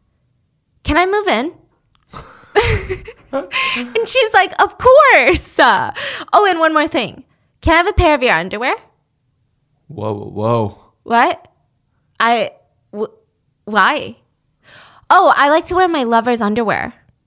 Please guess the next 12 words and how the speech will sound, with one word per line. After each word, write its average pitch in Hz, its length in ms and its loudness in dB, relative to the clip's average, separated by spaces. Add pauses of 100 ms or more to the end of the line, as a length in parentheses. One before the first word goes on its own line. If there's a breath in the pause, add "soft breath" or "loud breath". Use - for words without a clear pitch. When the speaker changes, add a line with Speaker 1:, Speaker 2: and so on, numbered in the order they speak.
(840)
Speaker 1:
so - 180 -2
that 240 100 6
I 233 80 2
can 247 160 -4
be 226 120 -2
reminded 190 440 -6
of 175 120 -10
them." 90 280 -12 (380)
It's 214 200 -12
kinda 269 220 -6
sweet, 269 280 -8
no? 208 200 -8